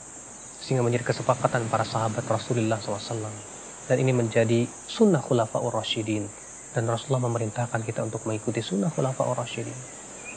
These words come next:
Jadi sama sekali tidak disebut dengan bid'ah secara istilah.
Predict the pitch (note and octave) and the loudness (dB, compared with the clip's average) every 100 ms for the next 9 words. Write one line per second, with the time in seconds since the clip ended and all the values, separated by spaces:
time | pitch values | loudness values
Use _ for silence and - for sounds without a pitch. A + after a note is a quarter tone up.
0 | - - - - - A3 A3 G#3 F#3+ - | -14 -14 -14 -2 4 4 6 6 6 6
1 | D#3+ F3 A3+ D3+ C3+ C#3 D#3 D#3+ E3+ E3 | 6 6 6 4 2 2 2 2 4 4
2 | D#3+ F3+ F3+ - - - - - - - | 4 0 -6 -10 -16 -16 -16 -16 -14 -10
3 | - - A#2+ A#2+ - A2+ G#2+ G#2 | -6 -2 -2 -2 -2 -2 -4 -6